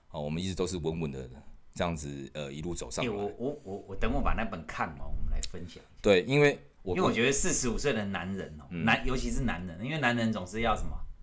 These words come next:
Speaker 2: 持家嘛。
Speaker 1: 对。
Speaker 2: 你不能让老婆这边露宿街头，
Speaker 1: 对。
Speaker 2: 然后小孩子补习费都
Speaker 1: 对。
Speaker 2: 他妈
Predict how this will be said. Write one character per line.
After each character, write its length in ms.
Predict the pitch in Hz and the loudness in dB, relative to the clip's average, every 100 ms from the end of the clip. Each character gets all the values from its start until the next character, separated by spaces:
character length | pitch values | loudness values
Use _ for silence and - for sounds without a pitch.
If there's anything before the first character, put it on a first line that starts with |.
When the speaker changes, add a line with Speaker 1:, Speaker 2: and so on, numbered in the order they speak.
| - | -14
Speaker 2:
持 360 | - - 90 | -14 -12 -12
家 340 | 90 92 87 85 | -6 -2 -2 -4
嘛。 100 | 78 | -4
Speaker 1:
对。 280 | 85 73 67 - - - | -2 -2 -4 -12 -14 -12
Speaker 2:
你 80 | - | -6
不 100 | 107 | -2
能 100 | 123 | 2
让 220 | 123 127 | 4 2
老 160 | 98 85 | 0 -4
婆 280 | 82 78 82 | -8 -12 -10
这 80 | 101 | -6
边 220 | 113 120 | -4 -2
露 180 | 123 95 | -4 -6
宿 280 | - 113 | -6 -6
街 280 | 98 110 107 | -2 2 4
头， 320 | 107 - - - | 2 0 -4 2
Speaker 1:
对。 100 | 92 | 4
Speaker 2:
然 80 | 78 | 4
后 40 | |
小 100 | 92 | 2
孩 80 | 95 | -2
子 100 | 101 | -4
补 220 | - 87 | -10 -12
习 240 | 80 92 107 | -12 -10 -4
费 160 | 120 | -2
都 340 | 110 110 113 - | 0 0 -2 0
Speaker 1:
对。 200 | 90 82 | 2 2
Speaker 2:
他 60 | 113 | 0
妈 180 | 113 | -8